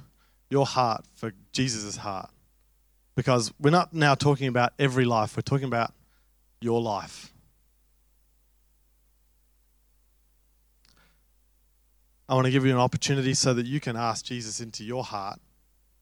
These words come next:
and he can come alive in you. When we accept that he is the way and the truth, he will bring his life into your life.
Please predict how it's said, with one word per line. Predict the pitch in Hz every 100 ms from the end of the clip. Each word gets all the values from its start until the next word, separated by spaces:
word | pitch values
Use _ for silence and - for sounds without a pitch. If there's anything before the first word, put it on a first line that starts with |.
| _ _ _ _ _ -
and | 107
he | 131
can | 127 117
come | 131 127
alive | 120 120 120 107
in | 113 113
you. | 117 107 - _ _ _ _ _ _ _ _ _ _ _ _ _ _ _ _ _ _ _ _ _ _ _ _ -
When | 143
we | 156 156
accept | 127 - 160 - -
that | 131 117 - - _ -
he | 143
is | 131 127
the | 123
way | 131 131 131
and | 123 117
the |
truth, | - 139 170 - - - _ _ _ _ _ _ _ _ _ _ _ _ _ _
he | - 147
will | 131
bring | 110 135 127 113 - _ -
his | - 151 131
life | 117 104 123 - - _ _
into | 117 113 110
your | 110 110
life. | 101 95 - -